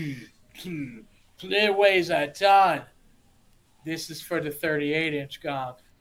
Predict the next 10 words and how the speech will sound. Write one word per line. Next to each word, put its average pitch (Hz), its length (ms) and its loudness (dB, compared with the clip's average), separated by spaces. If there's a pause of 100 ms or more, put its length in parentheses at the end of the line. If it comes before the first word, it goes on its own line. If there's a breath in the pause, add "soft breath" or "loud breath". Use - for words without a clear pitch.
(180)
I've 185 260 6
hit 226 300 2
this, 208 280 -4 (680)
I've 170 180 4
hit 220 180 0
this - 180 -6
gong 196 340 2
with 185 160 -6
this 175 220 -6
softly, 208 640 2